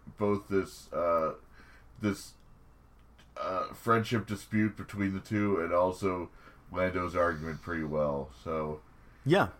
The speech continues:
Speaker 1: you know, this, this podcast isn't solely about shitting on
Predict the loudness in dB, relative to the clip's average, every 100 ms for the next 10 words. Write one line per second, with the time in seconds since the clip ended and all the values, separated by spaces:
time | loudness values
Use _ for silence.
0 | -8 2 6 6 4 -2 -4 -2 4 10
1 | 10 10 6 6 2 0 0 -2 -8 4
2 | 6 8 6 2 2 0 -2 -6 -4 -2
3 | -2 0 0 -2 -8